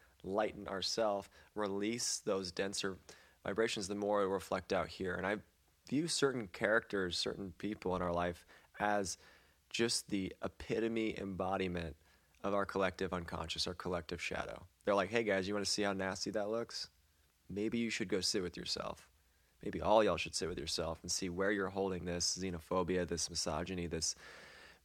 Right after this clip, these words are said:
uh, judgment in yourself, where you're willing to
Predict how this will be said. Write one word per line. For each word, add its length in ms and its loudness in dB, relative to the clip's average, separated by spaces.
uh, 200 -2
judgment 500 -2
in 120 0
yourself, 600 -2
where 160 6
you're 140 6
willing 300 4
to 120 0